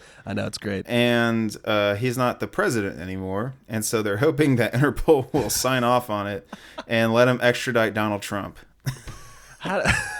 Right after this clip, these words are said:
Speaker 1: <laughs>
Speaker 2: I love it, dude.
Speaker 1: I <laughs> don't even know how that would work, but I would love to see that process, like, people try to make that process happen. That would be fucking incredible.
Speaker 2: Yeah, that'd be awesome. Fucking awesome.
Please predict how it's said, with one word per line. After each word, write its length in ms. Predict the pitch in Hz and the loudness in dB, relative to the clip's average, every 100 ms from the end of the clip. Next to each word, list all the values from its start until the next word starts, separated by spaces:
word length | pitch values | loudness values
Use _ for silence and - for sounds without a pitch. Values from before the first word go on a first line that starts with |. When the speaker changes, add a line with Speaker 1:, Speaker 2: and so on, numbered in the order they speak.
| - - | -14 -2
Speaker 1:
<laughs> 540 | 262 - - - 233 - _ _ _ _ - | -2 -2 -10 -2 -2 -2 _ _ _ _ -2
Speaker 2:
I 120 | 117 | 2
love 420 | 110 113 127 143 | 2 4 6 6
it, 140 | 110 - | 6 0
dude. 280 | 98 95 104 - | -4 -6 -8 -2
Speaker 1:
I 280 | 98 104 - - | 4 4 2 -6
<laughs> 120 | - | 2
don't 180 | 214 - | 4 6
even 260 | 220 196 175 | 4 4 2
know 120 | 170 | 4
how 100 | 165 | 4
that 160 | 165 143 | 4 2
would 100 | 135 | 2
work, 280 | 127 131 - | -2 -4 -4
but 80 | 127 | -2
I 60 | |
would 200 | 127 127 - - - - | -2 -2 -10 -20 -20 -8
love 340 | 135 135 139 139 | 0 2 2 -4
to 100 | 131 | -6
see 560 | - 131 123 113 107 120 _ _ _ | -4 -4 -2 -2 -4 -8 _ _ _
that 340 | - 113 104 - | -10 -4 -4 -4
process, 380 | 117 107 - 110 | -4 -4 -6 -8
like, 160 | 107 | -8
people 200 | - 110 | -8 -10
try 120 | 107 110 | -6 -4
to 60 | |
make 180 | 104 104 | -4 -4
that 160 | 104 104 | -6 -8
process 420 | - 104 101 101 | -6 -8 -8 -10
happen. 380 | 107 104 98 101 | -8 -8 -10 -10
That 80 | 107 | -10
would 100 | 107 | -10
be 120 | 107 | -10
fucking 420 | 113 - 104 101 | -12 -10 -10 -8
incredible. 420 | 101 101 101 98 - _ _ _ - | -8 -8 -8 -10 -14 _ _ _ -6
Speaker 2:
Yeah, 200 | 104 90 | -4 0
that'd 160 | 98 | -2
be 160 | 95 - | -2 -4
awesome. 480 | 82 80 - 71 104 _ _ _ _ _ | -6 -6 -8 -10 -14 _ _ _ _ _
Fucking 420 | - 107 101 92 | -4 -2 0 -4
awesome. 480 | 71 90 - 67 | -4 -6 -8 -12